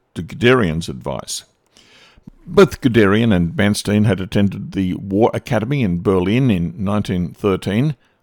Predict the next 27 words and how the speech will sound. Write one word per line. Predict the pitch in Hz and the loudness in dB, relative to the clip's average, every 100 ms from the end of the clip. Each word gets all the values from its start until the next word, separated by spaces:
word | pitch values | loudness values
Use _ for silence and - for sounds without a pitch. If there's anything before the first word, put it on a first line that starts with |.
| _ | _
They | - 127 | -6 -6
don't | 160 143 117 - _ | 0 0 0 -4 _
appear | - - 117 | -14 -6 -4
to | 90 92 | -2 -4
have | 85 | -4
mixed | 104 101 - - - _ | -4 -6 -6 -16 -16 _
socially | - 151 175 - 87 | -6 0 0 0 -6
with | 80 90 | -6 -4
each | 95 90 | -4 0
other | 104 101 | -2 -2
during | 82 113 90 90 | -2 -2 0 -2
that | - - | -6 -6
time, | - 160 120 120 - - _ _ - | 0 4 4 0 -8 -20 _ _ -6
but | 151 | -6
it | 151 | -6
did | 214 190 | -6 0
give | 120 | 0
them | 113 | 2
a | 104 | -2
common | - - 113 98 87 | -4 -4 0 0 0
link, | 95 156 - - | -2 -2 -6 -8
and | 101 98 | -4 -4
their | - 107 101 | -4 -4 -4
mutual | - 110 139 139 - 101 101 - | -4 -2 -2 -4 -8 -8 -8 -12
respect, | 82 92 - - 165 _ - _ _ | -8 -8 -6 -2 -4 _ -20 _ _
bordering | - 107 147 151 110 95 | -14 -6 -4 -2 -2 -2
on | 92 98 98 | -2 -2 -4